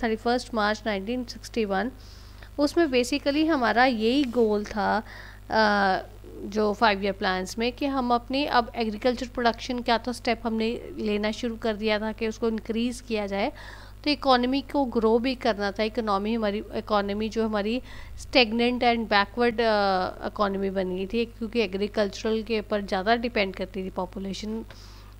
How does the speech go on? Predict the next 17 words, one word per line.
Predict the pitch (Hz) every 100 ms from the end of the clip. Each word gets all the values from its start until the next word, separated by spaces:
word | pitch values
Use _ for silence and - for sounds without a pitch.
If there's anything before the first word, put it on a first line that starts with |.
| -
nearly | 254 247 240 233
seventy-two | 240 247 220 226 214 247
percent | 240 214 233 214 202 - -
of | 208
the | 208
population | 196 196 196 190 202 202
was | 190
depending | 180 196 190 196
upon | 196 202 190 185
the | 214 - - - -
agriculture | 240 233 233 240 240 226 226
as | 214 202
a | 214
source | 226 233 226 226
of | 233 202
livelihood. | 214 214 233 220 220 226 285 - - - - -
So, | - 339 359 359